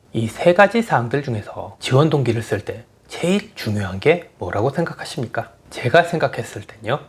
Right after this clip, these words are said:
그리고 정말 다수의 합격생을 배출시킨 제 경험칙에 근거해 봤을 때도 당연히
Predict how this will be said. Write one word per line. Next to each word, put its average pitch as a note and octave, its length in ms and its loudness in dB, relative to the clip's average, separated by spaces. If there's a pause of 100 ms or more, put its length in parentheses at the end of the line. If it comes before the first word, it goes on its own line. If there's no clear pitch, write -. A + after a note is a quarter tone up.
그리고 A#2+ 460 0
정말 G2+ 400 -8
다수의 - 400 4
합격생을 C#3+ 720 -2 (100)
배출시킨 A#2 640 -6 (120)
제 A2 280 -6
경험칙에 D3+ 720 -2
근거해 A2 400 -2
봤을 - 340 -6
때도 - 380 2
당연히 A3 560 2